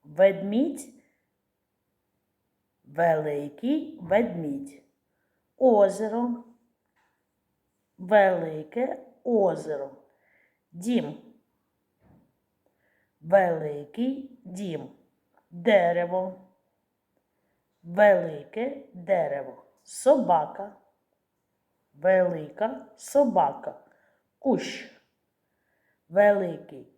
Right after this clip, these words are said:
кущ. Річка, велика річка. Хлопчик, великий хлопчик. Молодці. Пізнали казкового героя? Так, це колобок.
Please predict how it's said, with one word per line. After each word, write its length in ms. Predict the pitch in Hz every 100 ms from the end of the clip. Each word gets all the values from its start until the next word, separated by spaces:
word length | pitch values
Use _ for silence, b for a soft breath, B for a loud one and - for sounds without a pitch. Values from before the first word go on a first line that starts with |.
| _
кущ. 600 | - 135 175 - - - - _ _ _
Річка, 840 | - 233 240 180 - - 131 - - _ _ _ _ _ _
велика 840 | _ 165 214 233 214 185 143 - - _ _
річка. 800 | 165 131 131 - - 220 220 B B B B
Хлопчик, 760 | _ 302 277 269 - 277 - - _ _ _ _ _ _ _ -
великий 840 | 180 175 165 214 269 269 254 240 - -
хлопчик. 600 | - 220 190 - - 127 - _
Молодці. 680 | 196 240 269 277 - - 240 - _ _ _ _ _ _ _ _ _ _ _ _ _ _ -
Пізнали 540 | 240 208 208 196 214
казкового 680 | 220 294 - 330 320 311 302
героя? 580 | 294 302 277 196 165 175 - - _ _ _ _ _
Так, 720 | - 254 240 196 160 143 - -
це 320 | - 180 277
колобок. 640 | 302 247 214 208 151 -